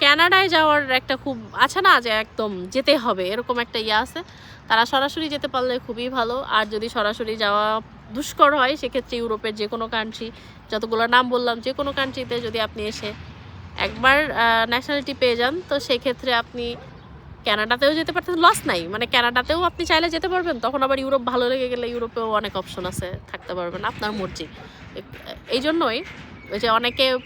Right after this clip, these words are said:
কমেন্ট করে না যে পর্তুগালে কেন আসি, ইউরোপের বাইরে ইউরোপের একটা পাসপোর্টের যে কত দাম সেটা যদি বুঝতেন তাহলে বুঝতেন, উম, বলতেন না যে পর্তুগাল ফেল না।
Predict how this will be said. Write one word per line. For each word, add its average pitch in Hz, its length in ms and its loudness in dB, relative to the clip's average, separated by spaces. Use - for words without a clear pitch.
কমেন্ট 247 300 0
করে 285 260 2
না 311 240 2
যে 220 220 -8
পর্তুগালে 247 460 0
কেন 226 180 2
আসি, 214 260 -2
ইউরোপের 339 580 2
বাইরে 240 580 0
ইউরোপের 254 420 -2
একটা 233 240 -2
পাসপোর্টের 226 600 -2
যে 220 140 -6
কত 220 160 -6
দাম 202 360 6
সেটা 196 200 -2
যদি 196 160 -6
বুঝতেন 220 560 0
তাহলে 240 260 2
বুঝতেন, 240 360 -2
উম, 214 720 -10
বলতেন 269 340 6
না 320 200 6
যে 226 100 -4
পর্তুগাল 170 380 -4
ফেল 151 220 -6
না। 151 160 -10